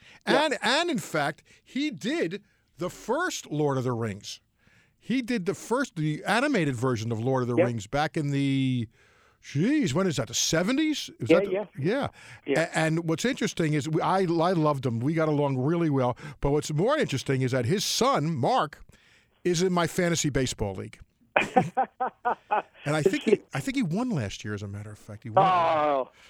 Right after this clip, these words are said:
Speaker 1: no.
Speaker 2: Yeah, no, he's a good guy. He's a really good guy. Now, now let's talk about baseball. Okay, we've got all that other stuff out of the way. How,
Speaker 1: Sure.
Speaker 2: you grew up in Canada. How were you such a big baseball fan?
Speaker 1: So, so,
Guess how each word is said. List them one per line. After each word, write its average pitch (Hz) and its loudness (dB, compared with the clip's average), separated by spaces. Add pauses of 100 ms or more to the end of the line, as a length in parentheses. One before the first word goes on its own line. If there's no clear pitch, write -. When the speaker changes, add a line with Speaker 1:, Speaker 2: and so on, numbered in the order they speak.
(400)
Speaker 1:
no. 165 4
Speaker 2:
Yeah, 165 0
no, 156 2
he's 139 0
a 135 -4
good 135 -2
guy. 127 0
He's 113 -6
a 127 -4
really 127 -2
good 123 -6
guy. 139 -2
Now, 143 0 (260)
now 156 2
let's 220 -2
talk - 0
about 143 2
baseball. 117 -4
Okay, 113 -4
we've 127 0
got 165 2
all 147 2
that 139 -2
other 127 -2
stuff - -4
out 113 -2
of 113 -2
the 110 -4
way. 107 -4 (400)
How, - 4
Speaker 1:
Sure. 147 2 (260)
Speaker 2:
you 240 2
grew 330 2
up - 2
in 196 2
Canada. 202 0
How 233 -2
were 302 2
you 262 2
such - 0
a 185 -2
big 196 0
baseball 170 -2
fan? 98 -10 (1000)
Speaker 1:
So, 196 2 (120)
so, 196 0